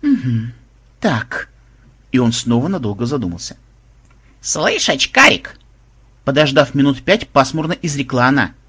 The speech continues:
"Мне нужен робот. Сможешь его нафаршировать чем-то убойным?"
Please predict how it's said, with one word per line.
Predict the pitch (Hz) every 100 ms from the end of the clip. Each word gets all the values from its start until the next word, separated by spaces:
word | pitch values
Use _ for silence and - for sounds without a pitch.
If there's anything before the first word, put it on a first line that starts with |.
| _ _ -
"Мне | 165 170
нужен | 208 214 180 156
робот. | 190 - - - - _ _ _ _
Сможешь | - - 190 254 - -
его | 233 160 107 - _ _ _
нафаршировать | 185 196 - 190 - 190 190 170 117
чем-то | - 143 123 156
убойным?" | 170 175 78 73